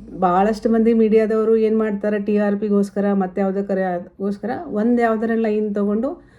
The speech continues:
ಹೈಲೈಟ್ ಮಾಡೋದು. ಅವ್ರು ಹಿಂಗಂದ್ರು, ಅವ್ರು ಹಂಗಂದ್ರು, ಅದಾತು, ಇದಾತು ಅಂತ. But ಅದು ಯಾವ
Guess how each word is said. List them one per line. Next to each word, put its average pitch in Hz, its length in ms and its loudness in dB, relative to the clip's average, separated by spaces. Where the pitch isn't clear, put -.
ಹೈಲೈಟ್ 208 300 -2
ಮಾಡೋದು. 156 360 -6
ಅವ್ರು 196 200 0
ಹಿಂಗಂದ್ರು, 175 640 -2
ಅವ್ರು 185 180 -6
ಹಂಗಂದ್ರು, 156 840 -4
ಅದಾತು, 170 480 -2
ಇದಾತು 160 440 -2
ಅಂತ. 170 180 -6
But 247 200 2
ಅದು 208 220 4
ಯಾವ 233 680 4